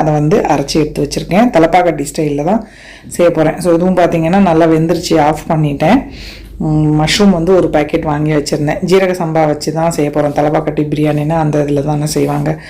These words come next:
பாஸ்மதியை விட எனக்கு என்னவோ ஜீரக சம்பா தான் ரொம்ப பிடிக்கும். So, அதனால மஷ்ரூமையும் அலசி வச்சிருந்ததை அதையும் பெரிய பெரிய பீஸாவே கட் பண்ணி எடுத்துக்கிறேன். அரிசியும் ஒரு அரை மணி நேரம் முன்னாடியே பாருங்க இந்த மாதிரி கழுவி ஊற வச்சுட்டேன். So, இப்போ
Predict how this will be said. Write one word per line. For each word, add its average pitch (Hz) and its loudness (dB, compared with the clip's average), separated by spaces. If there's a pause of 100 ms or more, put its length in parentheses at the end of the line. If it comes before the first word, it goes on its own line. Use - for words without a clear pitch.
(320)
பாஸ்மதியை 196 0
விட 185 0
எனக்கு 165 -4
என்னவோ 170 -2
ஜீரக 160 0
சம்பா 147 -2
தான் 156 -2
ரொம்ப 147 -4
பிடிக்கும். 156 -2 (120)
So, - -2
அதனால 160 2 (720)
மஷ்ரூமையும் 190 2 (240)
அலசி 165 2
வச்சிருந்ததை 156 2 (220)
அதையும் 156 0
பெரிய 165 4
பெரிய 156 4 (120)
பீஸாவே 151 0 (120)
கட் 156 -4
பண்ணி 143 -2
எடுத்துக்கிறேன். 147 0 (680)
அரிசியும் 202 2
ஒரு 190 4
அரை 165 4
மணி 165 0
நேரம் 170 0
முன்னாடியே 160 0
பாருங்க 156 0
இந்த 160 -2
மாதிரி 151 -2 (140)
கழுவி 151 0 (140)
ஊற 147 2
வச்சுட்டேன். 156 0 (2250)
So, - -14 (120)
இப்போ 170 0